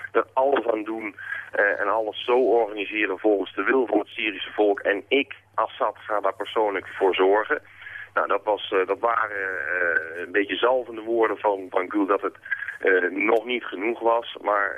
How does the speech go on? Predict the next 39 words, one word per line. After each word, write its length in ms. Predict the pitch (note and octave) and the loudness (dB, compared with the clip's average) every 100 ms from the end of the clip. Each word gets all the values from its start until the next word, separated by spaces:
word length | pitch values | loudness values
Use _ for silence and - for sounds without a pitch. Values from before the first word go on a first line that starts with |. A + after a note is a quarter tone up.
| F2 | -6
het 100 | F2+ | -4
interessantst 500 | G#2+ G#2 - B2+ - | -4 -2 0 0 -2
vond 120 | A#2 | -6
ik 60 | G#2+ | -4
toch 120 | G#2 | 2
wel 240 | G#2+ G2+ | 2 2
de 100 | F#2+ | 0
speciale 560 | - - - C3 A#2+ A2+ | -4 -2 0 0 0 -2
adviseur 600 | G2 - G2 - C#3 B2+ | -4 -10 -14 -4 0 0
voor 120 | A2 | 0
het 80 | G#2+ | 0
Midden-Oosten 600 | G#2 G#2 D3 C3+ - G2+ | 2 2 2 0 -4 0
van 160 | G#2+ G#2 | 0 0
diezelfde 480 | G2 A2+ D3+ B2+ | 0 2 2 -2
president. 640 | - A2 F#2+ E2 G2 A#2 D3+ | -2 0 0 0 0 0 0
Dat 80 | C3 | -6
is 60 | |
een 160 | A2+ B2 | 0 0
beetje 220 | A#2 G2+ | 0 -4
een 160 | F#2 - | -4 0
flap 240 | D#3 - | 0 2
uit. 240 | A#2+ D3 - - - - - | 0 -2 -4 -14 -14 -12 -2
En 200 | - A#2+ | -2 0
die 160 | B2+ | -4
zei, 380 | B2 C#3+ C3+ C3 | 0 2 2 -2
eh, 140 | - A2+ G#2+ E2 | -2 0 0 -2
direct 360 | A2+ B2 F3 C#3+ | -2 2 0 0
na 260 | D3+ D#3+ | -2 -2
de 80 | C3+ | -4
speech 540 | - - B2+ D#3 - - | -10 -14 -12 -10 -10 -6
tegen 440 | - B2 A2+ - G#2+ G2+ G2 F#2 | 0 0 0 0 2 2 2 -2
het 120 | F#2+ | -2
Arabische 500 | G2+ G#2+ G#2+ - - | -2 0 -2 -6 -14
T 60 | - | -8
V-station 640 | F#2 G#2 F2+ - F#2+ F#2 | -4 -2 -4 -2 -2 0
Al 260 | G#2+ G#2+ G2 | 0 0 0
Arabiya, 540 | F#2 F2 B2 A#2+ A2+ - - - | -2 -6 -2 0 0 -6 -18 -8
eh, 180 | G2 G#2+ - | 0 2 2
"Assad 280 | G#2+ C3+ A#2 | -2 -2 -4